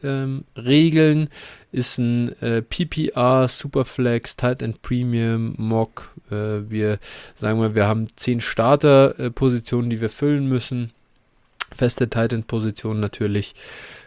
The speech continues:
Ähm, ja, genau. Damit starten wir rein. Du hast mir den eins null eins gelassen. Der freut mich natürlich. Ähm, du kannst mir den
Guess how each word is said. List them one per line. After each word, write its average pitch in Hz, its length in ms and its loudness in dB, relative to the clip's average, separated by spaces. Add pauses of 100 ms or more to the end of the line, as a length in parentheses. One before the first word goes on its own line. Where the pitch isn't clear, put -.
(160)
Ähm, 95 680 -2
ja, 104 200 0 (320)
genau. 113 380 0 (100)
Damit 135 640 2
starten 139 340 2
wir 123 100 6
rein. 151 180 6
Du 135 120 6
hast 160 200 4
mir 156 60 4
den 135 120 6
eins 151 240 2
null 139 100 4
eins 139 220 2
gelassen. 165 500 4 (140)
Der 131 320 4
freut 147 340 -4
mich 147 140 -4
natürlich. 135 640 -2 (600)
Ähm, 110 640 2 (120)
du 120 80 0
kannst 143 420 4
mir 135 320 10 (840)
den 120 400 4